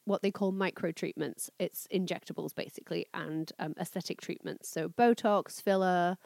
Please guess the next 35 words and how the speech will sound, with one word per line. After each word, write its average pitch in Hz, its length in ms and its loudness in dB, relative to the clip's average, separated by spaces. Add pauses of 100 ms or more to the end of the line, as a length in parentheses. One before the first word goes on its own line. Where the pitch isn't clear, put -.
(420)
um, 160 580 -2
they 170 180 2
do 165 240 0
micro 175 420 2
penning 165 600 -2
and 156 340 -4
a - 20 -8
couple 190 240 -6
of 170 80 -4
other 156 220 0
things. 156 340 -4 (360)
Um, 165 360 -2 (100)
so, 180 580 0 (280)
yeah, 190 260 -4
Nikki 220 440 2
basically 214 500 0
wanted 190 520 -2
to 202 540 0
take - 600 -2
the 196 180 2
idea 175 300 0
of 165 80 -8
treatments 180 500 -2 (480)
and 220 100 2
make 226 200 4
them 214 160 4
more 196 180 4
accessible 277 640 4
and 180 160 2
make 180 180 0
them 190 140 2
feel 180 240 0
like 180 320 -4
more 175 360 0
of 185 160 -2